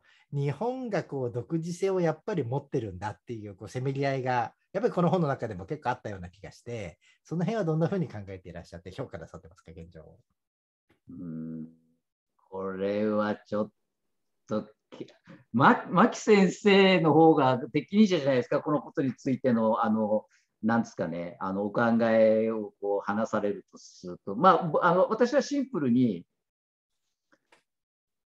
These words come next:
Speaker 2: えっと、えー、これはちょっとなんか間接的なお答えになるかもしれないんですけど、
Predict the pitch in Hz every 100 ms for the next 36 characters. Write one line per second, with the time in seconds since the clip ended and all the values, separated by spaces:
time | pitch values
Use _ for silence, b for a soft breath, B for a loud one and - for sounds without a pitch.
0 | - - 147 143 - _ _ - 135 131
1 | 127 127 - - - - - - - 104
2 | 110 110 107 - - 143 123 117 151 185
3 | 180 - - 123 127 123 - 185 208 214
4 | 202 190 196 190 180 175 165 170 170 175
5 | 196 113 110 - 107 110 101 87 - 90
6 | 95 92 87